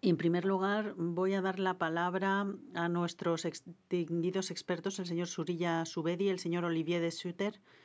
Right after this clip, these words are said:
el señor Mihir Kanade, quien, eh, se unirá a nosotros por, eh, vídeo,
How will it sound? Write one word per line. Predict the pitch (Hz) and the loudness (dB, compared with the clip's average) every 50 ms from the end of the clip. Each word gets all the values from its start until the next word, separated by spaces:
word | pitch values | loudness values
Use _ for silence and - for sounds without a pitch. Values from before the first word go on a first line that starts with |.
| - - - - - _ - | -20 -20 -20 -20 -16 _ -2
el | 170 170 | -2 0
señor | - 180 170 175 180 175 | 2 2 2 2 2 2
Mihir | 170 180 175 - 208 202 185 180 | 2 0 0 2 2 2 2 2
Kanade, | - 180 175 175 180 185 196 208 220 226 214 | 0 0 0 2 2 2 2 2 2 0 0
quien, | - 196 180 175 175 170 170 | 0 0 2 2 2 2 2
eh, | 170 165 165 160 160 160 - - _ _ _ _ _ _ _ _ _ _ _ _ _ _ _ _ _ - 233 - _ _ _ _ _ _ _ _ _ _ _ _ _ _ _ _ _ - | 2 2 2 0 0 -2 -6 -20 _ _ _ _ _ _ _ _ _ _ _ _ _ _ _ _ _ -20 -20 -20 _ _ _ _ _ _ _ _ _ _ _ _ _ _ _ _ _ -12
se | - - - - - 196 185 180 180 180 175 175 170 | -8 -6 -4 0 2 2 4 4 4 2 2 0 0
unirá | 175 180 180 180 185 180 185 | 0 0 0 0 0 0 0
a | |
nosotros | 185 190 170 165 175 185 185 175 | 0 0 -2 -2 -4 -4 -6 -6
por, | - - 170 165 165 160 156 | -4 -2 0 2 2 2 2
eh, | 165 160 156 156 156 160 156 | 0 0 2 0 0 -2 -2
vídeo, | 170 160 190 196 202 208 208 220 214 | 0 2 2 4 4 2 2 2 -2